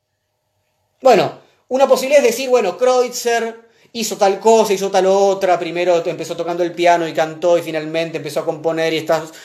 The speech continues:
esta ópera y este, bueno, o, eh, hablar de su vida, de su vida en la ciudad, ya que están en esa ciudad, ¿no? Que es la que conmemora su hijo ilustre, digamos, ¿no? Enumera las obras, algunos aspectos de su vida,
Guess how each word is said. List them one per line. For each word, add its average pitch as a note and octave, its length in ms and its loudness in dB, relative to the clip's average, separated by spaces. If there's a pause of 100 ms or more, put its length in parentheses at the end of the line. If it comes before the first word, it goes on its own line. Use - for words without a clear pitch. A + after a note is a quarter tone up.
(240)
esta D#3+ 360 2
ópera E3 400 4
y D3+ 100 -4
este, D3+ 160 -12
bueno, F3 420 -2 (140)
o, D#3 280 0
eh, E3 140 -6
hablar D#3 380 2
de C#3 100 -4
su D#3+ 120 -6
vida, A3+ 300 -2
de C#3+ 80 -4
su C#3+ 120 -10
vida D#3+ 240 -2
en C#3+ 80 -10
la C#3 80 -8
ciudad, F3+ 360 6
ya D3 120 -6
que C#3 80 -10
están D3 220 -6
en C#3 160 -12
esa C#3 140 -12
ciudad, C#3 460 -6
¿no? D#3 320 -2
Que C3+ 200 -6
es C3 80 -8
la C3 80 -4
que C3 120 -10
conmemora C3+ 560 -2 (380)
su B2 340 -10 (160)
hijo C#3+ 300 -6
ilustre, D3 640 -2
digamos, C#3+ 500 0
¿no? F#3+ 400 -6 (580)
Enumera D3 580 -6 (160)
las E3+ 220 -2
obras, G#3+ 320 4
algunos D#3 240 -4
aspectos D#3 360 -8
de - 40 -14
su B3 120 -10
vida, A3 460 2